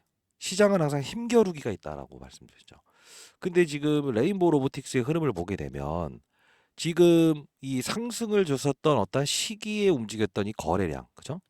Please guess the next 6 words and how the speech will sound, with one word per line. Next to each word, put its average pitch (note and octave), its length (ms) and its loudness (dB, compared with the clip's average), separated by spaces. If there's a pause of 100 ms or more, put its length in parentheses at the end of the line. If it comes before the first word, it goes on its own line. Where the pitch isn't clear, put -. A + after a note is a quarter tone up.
(1000)
그리고 D#3 200 2
최근에 F3 420 2
있었던 C#3 520 0 (440)
뭐가 F#2+ 260 0
있었죠? G#2+ 400 -6 (220)
삼성전자에서 D3 920 0